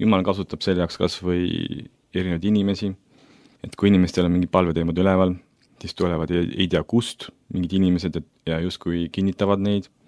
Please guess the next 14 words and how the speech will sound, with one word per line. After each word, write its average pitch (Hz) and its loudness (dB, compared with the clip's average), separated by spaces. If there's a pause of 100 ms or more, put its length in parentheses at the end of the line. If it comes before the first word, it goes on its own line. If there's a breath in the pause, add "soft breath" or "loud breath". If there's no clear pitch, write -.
(580)
Et 80 -4
minul 104 6
isiklikult 101 -2
meeldib 87 0 (400)
siis, 104 0
kui 90 0
näiteks 87 -4
ma 87 -8
palun 92 0
kindlat 101 0
asja. 65 -8 (680)
Näiteks, 101 0
et 104 -2 (120)
palun, 95 2